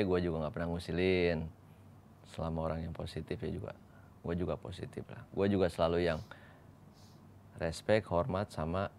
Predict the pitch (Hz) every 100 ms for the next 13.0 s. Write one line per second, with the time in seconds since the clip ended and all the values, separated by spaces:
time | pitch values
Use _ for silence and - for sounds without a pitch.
0 | - - - - - - 85 87 87 87
1 | 95 95 90 87 87 90 92 101 107 -
2 | - 82 85 82 85 87 - 92 90 87
3 | 85 85 82 85 82 - - - - -
4 | - - - 92 85 82 78 78 78 80
5 | 80 73 - - - - - - - -
6 | 76 - 67 - - - - - 90 87
7 | 90 101 - - - - - - - -
8 | - - - - - - - - - -
9 | - - - - - 98 107 123 139 175
10 | 165 147 180 170 147 151 139 135 135 127
11 | - - - 101 107 107 107 107 113 131
12 | 139 127 117 92 90 90 90 110 131